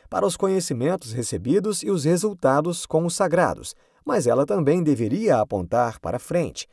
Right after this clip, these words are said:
para o mundo que nossas crianças vão desenhar, construir e habitar. Nossa missão é treinar nossos alunos para multiplicarem opções,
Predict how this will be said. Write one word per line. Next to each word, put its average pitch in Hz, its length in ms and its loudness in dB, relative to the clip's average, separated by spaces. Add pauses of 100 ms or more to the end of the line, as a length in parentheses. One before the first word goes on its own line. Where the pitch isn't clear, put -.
(160)
para 110 220 4
o 113 100 2
mundo 208 380 -2
que - 100 -6
nossas 110 380 -2
crianças 120 500 -2
vão 151 340 2
desenhar, 120 720 -2 (320)
construir 185 640 0
e 127 80 4
habitar. 117 560 0 (580)
Nossa 202 280 4
missão 214 320 2
é 208 80 4
treinar 185 480 4
nossos 175 340 0
alunos 190 400 2
para 196 220 4
multiplicarem 175 800 0
opções, 85 640 -8